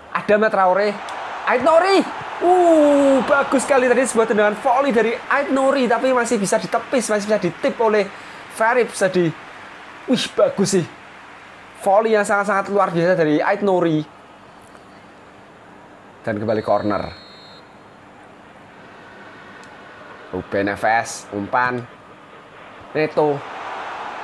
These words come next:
Ke Ait Nuri. Ruben Neves, maju, maju, maju, maju, maju, maju. Umpan. Gagal. Oke, Brewster. Kita lihat Brewster sampai di belakang loh.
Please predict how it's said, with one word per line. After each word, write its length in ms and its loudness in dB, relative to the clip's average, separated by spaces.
Ke 160 -2
Ait 80 -8
Nuri. 320 -2
Ruben 320 -4
Neves, 480 -2
maju, 220 -10
maju, 160 -6
maju, 300 -6
maju, 240 -4
maju, 180 -8
maju. 280 -2
Umpan. 340 -2
Gagal. 400 -2
Oke, 80 -2
Brewster. 480 -4
Kita 240 -6
lihat 160 -2
Brewster 400 -2
sampai 240 -4
di 80 -6
belakang 560 -2
loh. 60 -12